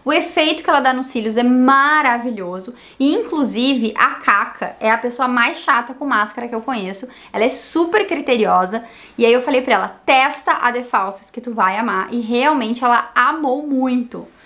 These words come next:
Eu acho que até ela já comprou mais de um desse. Esse aqui é o meu único. Inclusive por isso que ele tá indo embora, porque já, já tem muito tempo. Eu tô com medo que dê uma ruim no meu olho. Porque eu acho que não secou completamente. É,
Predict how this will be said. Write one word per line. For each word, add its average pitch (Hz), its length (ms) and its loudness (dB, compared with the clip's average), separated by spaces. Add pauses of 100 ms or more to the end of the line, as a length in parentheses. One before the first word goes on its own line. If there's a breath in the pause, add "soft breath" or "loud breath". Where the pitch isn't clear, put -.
(160 soft breath)
Eu 190 60 -2
acho 208 140 0
que 254 80 -6
até 247 140 0
ela 311 160 4
já 311 100 -6
comprou 277 280 -2
mais 269 420 0
de 254 60 -6
um 285 160 -2
desse. 190 360 -4
Esse 285 220 -2
aqui - 120 -6
é 294 40 0
o 294 40 2
meu 302 140 0
único. 240 520 -2 (380 loud breath)
Inclusive 339 340 0
por 415 160 2
isso 415 180 0
que 427 60 -6
ele 403 100 -4
tá 415 100 -2
indo 415 140 -2
embora, 370 280 4
porque 208 320 -4
já, 220 260 -2
já 240 140 -6
tem 269 140 -2
muito 277 320 -2
tempo. 185 400 -4
Eu 180 100 -2
tô 180 100 -6
com 214 120 -8
medo 208 280 -4
que 240 160 -4
dê 202 180 -2
uma 220 140 4
ruim 214 220 -4
no 220 80 0
meu 240 200 0
olho. 175 220 0 (280 loud breath)
Porque - 140 -8
eu 240 80 4
acho 240 200 0
que 277 100 -8
não 254 260 0
secou 277 420 -2
completamente. 254 680 -2
É, 170 180 -6